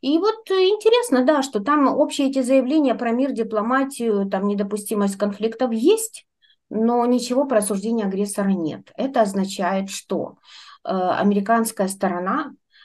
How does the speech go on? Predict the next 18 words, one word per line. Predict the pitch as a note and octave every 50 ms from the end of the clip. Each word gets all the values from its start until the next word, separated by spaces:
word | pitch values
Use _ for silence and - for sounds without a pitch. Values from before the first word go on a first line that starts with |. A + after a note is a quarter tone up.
| - _ -
э, | - F#3+ F3+ F3+ F3+ G3 G3
тоже | - C4+ C4 G3+ G#3
очень | G3+ G3 G3 G#3 G3+ - A3+ G#3 G3
дорожит | F#3+ G#3 G3+ G3+ G3+ G3 G3+ F3+ - - -
отношениями | - - F3 E3 E3 - F#3+ E3+ E3 E3 D#3 D#3+ D#3+ E3
с | - - -
Индией | B3+ D4 D#4+ C#4+ G3+ F#3 D#3 D3+ D3 -
и | - - G3+ G3 G3 G3
идет | G3 C4 B3 G3+ G3+ F#3+
на | F#3 F3
определенные | F3 E3+ G3 F3 E3 E3+ F#3+ F#3 F3 F3 F3 E3+ E3 D#3 D3
уступки | D#3 - - - C4+ D#4 C#4 - - G3
в | G3
своих, | - F3+ E3+ F3+ G3+ A3+ A#3 A#3+
казалось | - G3+ G3 F#3+ G#3+ A#3 C4 A#3+ G#3 G3 F3
бы, | E3 D#3
принципиальных | - E3+ D#3+ D#3+ - - - F#3 F#3 G3 G3+ F#3 F3+ -
вопросах. | F3 D#3+ D#3+ - - - - - - -